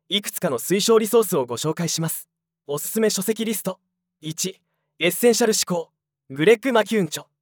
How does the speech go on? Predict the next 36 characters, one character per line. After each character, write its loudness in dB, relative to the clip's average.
本 0
当 4
に 2
重 4
要 8
な 4
こ -2
と 2
に 2
集 2
中 0
す -2
る 0
方 2
法 2
を 2
学 -2
べ 0
ま 0
す。 -8
二、 -8
習 2
慣 0
の 2
力。 -4
チ -2
ャ 8
ー 8
ル 2
ズ・ 0
デ 0
ュ 0
ヒ -8
ッ -16
ク -14
著。 -10